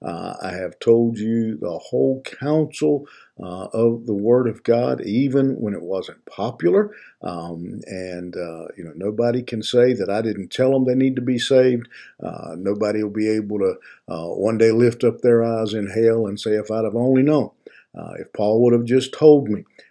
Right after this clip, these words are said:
uh, because Paul says, "I have been faithful, uh,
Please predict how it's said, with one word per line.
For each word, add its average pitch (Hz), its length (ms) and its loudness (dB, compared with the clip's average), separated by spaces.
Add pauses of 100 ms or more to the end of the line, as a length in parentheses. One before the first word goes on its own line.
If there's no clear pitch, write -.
(120)
uh, - 200 -14
because 85 340 -12
Paul 95 220 -4
says, 98 200 -12
"I 101 200 -6
have 98 180 -10
been 92 160 -6
faithful, 147 720 4 (680)
uh, 101 240 -6